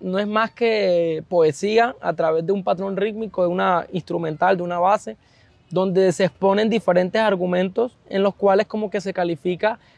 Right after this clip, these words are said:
la contraposición de un en sí con la del otro en sí. Básicamente se puede decir como un debate presidencial, en pocas palabras, donde se ponen a la mesa diferentes argumentos y el argumento más sólido,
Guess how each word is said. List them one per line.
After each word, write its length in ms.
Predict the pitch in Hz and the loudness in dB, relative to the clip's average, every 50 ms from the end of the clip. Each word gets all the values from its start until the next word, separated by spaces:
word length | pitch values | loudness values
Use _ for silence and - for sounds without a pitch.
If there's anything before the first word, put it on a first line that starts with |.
| _ _ | _ _
la 180 | 220 185 175 | 2 2 2
contraposición 1000 | 170 - 185 185 170 180 180 170 180 180 - - 180 147 - 190 196 214 247 285 349 - _ _ _ _ - | 2 0 -2 -2 -2 -4 -4 -4 -4 -6 -6 -8 -10 -10 -8 -6 -4 -4 -4 -6 -8 -14 _ _ _ _ -4
de 120 | 160 170 | -2 0
un 160 | 170 180 202 | 0 0 0
en 140 | 208 220 208 | -2 -2 -2
sí 260 | - - 247 277 359 427 320 233 | -2 -4 -4 -4 -4 -6 -8 -12
con 220 | - - 196 190 185 | -6 -4 -2 0 2
la 80 | 180 | 4
del 140 | 175 170 165 | 4 4 4
otro 200 | 165 160 156 180 | 2 2 0 -2
en 120 | 180 170 156 | -4 -6 -6
sí. 200 | - 196 185 180 - _ _ _ _ _ | -8 -8 -10 -10 -14 _ _ _ _ _
Básicamente 720 | - 180 214 190 254 240 226 262 247 247 262 254 269 254 | 0 0 0 2 0 2 2 2 2 2 0 0 -2 -4
se 100 | 220 233 | -4 -4
puede 260 | 190 233 240 240 240 | -2 -2 0 0 0
decir 260 | 240 226 - 240 240 | 0 -2 -2 -6 -6
como 200 | - - 226 226 | -6 -6 -6 -4
un 80 | 233 233 | -4 -2
debate 320 | 226 226 226 220 202 240 | 0 2 2 2 2 2
presidencial, 800 | 202 190 214 196 175 - 190 180 180 170 151 - 190 196 214 214 | 0 0 0 -2 -2 -2 -4 -4 -4 -4 -2 0 2 2 2 2
en 140 | 190 196 175 | 2 -2 -2
pocas 240 | - 190 175 208 202 | -2 -4 -4 -4 -4
palabras, 520 | - - 185 180 180 185 190 208 247 - - - - - - _ _ _ | 0 2 4 4 6 6 4 4 2 -2 -6 -12 -20 -20 -20 _ _ _
donde 280 | - 180 190 185 196 185 | 0 0 2 4 2 2
se 120 | - 202 | 2 0
ponen 280 | - 185 180 190 208 220 | 0 0 0 0 2 2
a 80 | 233 | 2
la 100 | 226 226 | 4 2
mesa 300 | 214 214 214 214 - 233 | 2 2 0 0 2 0
diferentes 500 | 233 226 202 - 190 180 175 180 214 214 | 0 0 0 -2 -2 -2 -2 -4 -4 -4
argumentos 640 | 220 220 214 220 233 220 220 220 220 196 - - - - | -4 -4 -4 -4 -4 -2 -2 -4 -4 -4 -4 -6 -4 -2
y 100 | - 196 | 0 2
el 80 | 190 | 4
argumento 520 | 185 185 180 175 170 170 165 170 170 - 196 | 4 2 2 0 -2 -2 -4 -4 -4 -4 -4
más 260 | 202 202 214 202 - | -2 -2 -4 -4 -4
sólido, 500 | - - 220 220 214 214 208 202 214 - | 0 2 2 4 4 2 -2 -4 -6 -8